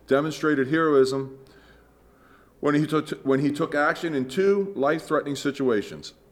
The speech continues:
And whereas Patrick Miles selflessly and without hesitation quickly and successfully performed life-saving maneuvers on a fellow co-worker.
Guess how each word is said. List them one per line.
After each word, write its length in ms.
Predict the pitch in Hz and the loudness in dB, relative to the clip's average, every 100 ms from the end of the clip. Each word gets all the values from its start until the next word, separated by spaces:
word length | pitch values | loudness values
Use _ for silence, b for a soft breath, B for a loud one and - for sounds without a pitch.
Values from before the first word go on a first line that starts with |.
| _ _ _ _ _ - | _ _ _ _ _ -10
And 220 | 131 147 156 | -2 0 2
whereas 240 | 143 135 | 2 2
Patrick 340 | 147 151 156 | 0 -2 -2
Miles 320 | 143 147 139 - | -2 0 0 0
selflessly 680 | 160 170 160 - 160 160 | 0 0 -4 -2 -2 -2
and 160 | 131 120 | -2 -4
without 300 | 120 147 160 | -2 -2 0
hesitation 760 | 165 151 143 160 151 127 113 B B B B B B - | 0 -2 -2 -2 -2 -4 -6 B B B B B B -8
quickly 420 | - 180 185 180 | -2 -2 0 -2
and 120 | 156 | -4
successfully 680 | - 131 160 170 170 131 127 | -6 -2 0 0 -2 -2 -2
performed 460 | 123 120 143 131 110 | -2 -4 -2 0 0
life-saving 720 | 127 170 - 160 156 160 143 | 0 0 0 0 0 -4 -4
maneuvers 520 | 147 151 139 117 117 - 113 | 2 2 2 0 -6 -14 -8
on 140 | 113 | -6
a 60 | 107 | -4
fellow 340 | - 127 120 | -2 0 0
co-worker. 720 | - 175 170 113 95 92 85 | 0 0 0 -2 -4 -6 -12